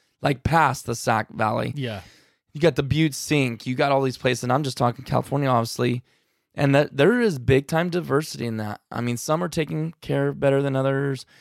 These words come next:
Speaker 1: Some are kind of neglected a little bit. Some, you know, you can always shoot these birds. They're known for this.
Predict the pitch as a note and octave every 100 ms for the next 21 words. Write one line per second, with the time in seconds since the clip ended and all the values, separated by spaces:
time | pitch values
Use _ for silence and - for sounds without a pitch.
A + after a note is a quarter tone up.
0 | _ - - D3+ D3 C#3+ C3+ B2+ - -
1 | D3+ C#3 D3 C#3+ C3+ C3 C3 C3 C3+ C3
2 | B2 C3 C3 B2+ - _ _ _ - D#3
3 | D#3+ E3 D#3+ D3+ D3 C#3+ C3 _ D#3 C3
4 | C#3+ C#3 C3+ C#3 - C3+ B2+ A#2 C3 B2+
5 | C#3 C3+ C#3 C3 C3 C3 C3 - A#2 A#2+
6 | B2 B2+